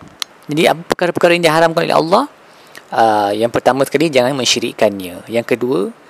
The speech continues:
haram untuk berlaku dengan ibu bapa secara derhaka dan hanya boleh berlaku dengan mereka secara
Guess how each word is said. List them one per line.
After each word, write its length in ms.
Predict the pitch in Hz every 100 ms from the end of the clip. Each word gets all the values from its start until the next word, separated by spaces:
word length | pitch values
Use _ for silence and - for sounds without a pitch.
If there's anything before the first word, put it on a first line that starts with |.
| - -
haram 480 | - 135 156 180 170
untuk 320 | 139 - 151 113
berlaku 560 | 123 127 - 170 156
dengan 240 | 147 127 120
ibu 320 | 123 123 120
bapa 480 | 120 - 135 143 151
secara 400 | 123 120 120 110
derhaka 640 | 117 120 - 170 214 254 185
dan 160 | 117 113
hanya 240 | 123 139
boleh 240 | 123 123
berlaku 480 | 117 113 110 - 131
dengan 160 | 120 117
mereka 320 | 113 113 156
secara 320 | - 127 139